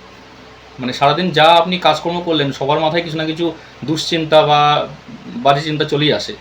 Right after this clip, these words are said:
তো যেই চিন্তাগুলো আপনি সারাদিন ধরে করছেন,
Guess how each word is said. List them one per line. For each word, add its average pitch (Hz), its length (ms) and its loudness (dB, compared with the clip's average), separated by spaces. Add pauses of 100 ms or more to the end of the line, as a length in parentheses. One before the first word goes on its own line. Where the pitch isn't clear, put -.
(380)
তো 127 60 -8
যেই 170 240 2
চিন্তাগুলো 202 440 4
আপনি 196 200 2
সারাদিন 170 320 2
ধরে 190 160 0
করছেন, 180 380 0